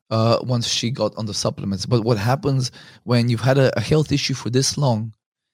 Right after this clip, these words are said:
it's not a linear process of healing, right? So there's a lot of tissue damage. There's a lot of accumulation of, of various different things that need to, uh, the body needs to, um,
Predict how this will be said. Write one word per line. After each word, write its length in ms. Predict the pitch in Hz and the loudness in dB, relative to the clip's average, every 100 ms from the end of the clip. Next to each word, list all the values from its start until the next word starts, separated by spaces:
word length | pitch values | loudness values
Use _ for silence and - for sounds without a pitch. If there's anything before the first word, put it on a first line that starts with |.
| _ _ | _ _
it's 260 | 131 123 - | -6 -4 0
not 280 | 147 143 - - | 2 2 0 -4
a 60 | 127 | 0
linear 300 | 135 139 120 | 2 4 0
process 640 | - 131 131 123 120 - | 2 2 2 0 0 -2
of 360 | - 107 - - | -4 -4 -6 -14
healing, 420 | - 160 147 95 | -4 0 0 0
right? 240 | 98 107 - | 0 -2 0
So 280 | 117 113 - | 0 -2 0
there's 200 | 127 120 | 0 2
a 60 | 117 | 4
lot 200 | 127 143 | 4 4
of 200 | 131 - _ _ - | 2 -4 _ _ -2
tissue 320 | 151 143 139 | 0 2 0
damage. 600 | 127 131 127 127 127 - - _ - | 0 0 2 2 0 -4 -10 _ -4
There's 200 | 123 120 | -2 0
a 40 | |
lot 180 | 120 135 | 2 2
of 100 | 135 | 2
accumulation 800 | 127 - 131 123 120 127 - 123 | 0 0 0 2 2 2 0 0
of, 160 | 113 127 - | 0 -2 -4
of 200 | 113 117 | -2 -2
various 720 | 104 104 127 131 120 107 - | -4 2 4 4 4 2 -2
different 400 | - 117 - 104 | -4 -4 -2 -4
things 340 | - 110 110 - - - - | 0 -2 -2 -8 -20 -10 -2
that 240 | 110 - | -2 -2
need 340 | 127 127 127 | -2 -2 -2
to, 360 | - 117 110 - - | -2 -2 -2 -4 0
uh, 240 | 110 104 | 2 2
the 140 | 113 | 0
body 280 | 113 127 123 | 2 2 2
needs 340 | 123 127 127 - | 2 0 0 -2
to, 480 | 120 113 113 113 - - | 0 2 2 0 -2 -2
um, 480 | 107 107 107 95 | 0 0 -2 -6